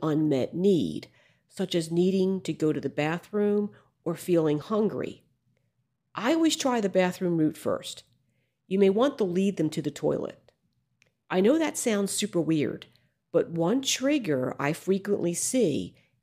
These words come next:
is that the person needs to urinate or defecate and has no idea where the bathroom is. So they ask to go home so that they can go find the toilet and relieve themselves.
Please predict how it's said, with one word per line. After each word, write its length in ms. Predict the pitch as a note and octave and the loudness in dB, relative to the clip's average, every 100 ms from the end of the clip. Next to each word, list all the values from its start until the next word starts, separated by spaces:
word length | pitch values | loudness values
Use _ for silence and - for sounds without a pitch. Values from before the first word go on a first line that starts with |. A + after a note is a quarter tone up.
| - | -6
is 100 | G3+ | -2
that 180 | F#3+ - | -2 -2
the 60 | |
person 460 | - - C#4 - C4 | -10 -6 -6 -2 -2
needs 240 | A#3+ A#3 - | -2 -4 -4
to 100 | F#3+ | -4
urinate 600 | F#3+ C4+ A3+ D3+ C#3+ - | 0 0 2 0 -2 -6
or 60 | |
defecate 680 | - A#3 - - D3+ C#3+ - - - _ | -4 -6 -4 -8 -4 -4 -6 -12 -20 _
and 140 | - | -6
has 340 | F3+ D#3+ C#3+ C#3+ | -2 -2 -2 -2
no 460 | C3+ C#3 F#3+ F4+ | -2 4 4 4
idea 460 | A#3 D3 C#3+ D3+ D#3 | 2 -2 0 2 2
where 160 | C#3+ C#3+ | 0 -2
the 80 | |
bathroom 400 | G3 E4 - D3 | -2 -4 -2 -2
is. 340 | A2+ - - - _ - _ - | -2 -4 -12 -14 _ -20 _ -10
So 260 | - A3+ | 2 4
they 220 | A3 G#3+ | 4 2
ask 500 | - A#3+ D4+ - - - _ | 2 -2 -2 -6 -10 -20 _
to 80 | A3 | -4
go 180 | G#3+ F#3 | 4 2
home 640 | E3+ - E4 F3+ D3 D3 D3 - _ _ _ _ | 2 0 2 4 2 0 -4 -10 _ _ _ _
so 180 | - A3 | -8 -2
that 240 | A3 A3 | 0 2
they 160 | A#3+ B3+ | 2 2
can 220 | B3+ A#3+ | 0 0
go 180 | G#3 G#3 | 2 0
find 420 | - G#3+ G#3 G3+ | 0 0 2 2
the 60 | F3+ | -2
toilet 460 | - D#4 C4 G3+ | -2 0 2 2
and 180 | - E3 | 0 -2
relieve 340 | G3+ B3 F4+ C4 | -2 2 4 4
themselves. 680 | E3 - D#2+ - - - | 0 -2 -4 -6 -10 -14